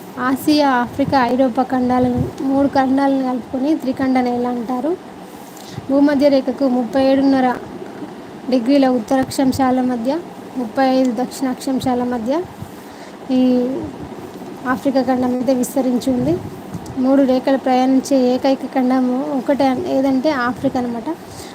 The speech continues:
అంటే కర్కట రేఖ, భూమధ్య రేఖ, మకర రేఖ, ఈ మూడు రేఖలు కూడా ఆఫ్రికా గుండా వెళ్తున్నాయి.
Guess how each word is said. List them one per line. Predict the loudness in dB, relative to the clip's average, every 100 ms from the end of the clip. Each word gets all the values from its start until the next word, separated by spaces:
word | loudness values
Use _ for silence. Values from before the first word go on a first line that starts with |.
| -6
అంటే | -4 -4
కర్కట | -2 0 2 4
రేఖ, | 4 4 4
భూమధ్య | 4 4 4 4 4
రేఖ, | 2 4
మకర | 2 2 0 -2
రేఖ, | -2 -2 -2
ఈ | 0 2
మూడు | 4 4 4
రేఖలు | 4 4 2 2
కూడా | 2 2
ఆఫ్రికా | 0 -2 0 2
గుండా | 4 2
వెళ్తున్నాయి. | 2 0 0 0 0